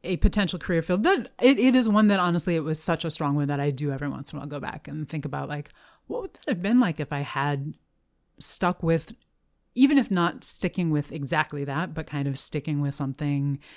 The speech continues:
um, related to the ocean. Like, what would, what would that be like? What would my life be like if I had decided to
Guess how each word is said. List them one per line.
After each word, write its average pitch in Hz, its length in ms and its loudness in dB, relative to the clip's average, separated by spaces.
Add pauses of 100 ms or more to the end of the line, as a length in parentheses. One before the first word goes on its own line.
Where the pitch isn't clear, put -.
(480)
um, 131 640 -6
related 139 420 -2
to 156 80 -4
the 139 100 -2
ocean. 131 240 -8
Like, 147 160 -12
what - 180 -10
would, 147 220 -10 (260)
what 185 240 2
would 185 100 0
that 151 160 0
be 165 100 -2
like? 139 200 -2
What - 120 -10
would 147 120 -8
my 139 120 -2
life 131 240 -8
be 147 120 -8
like - 220 -12
if 160 140 -14
I 131 60 -8
had 135 160 -12
decided 135 500 -10
to 135 500 -2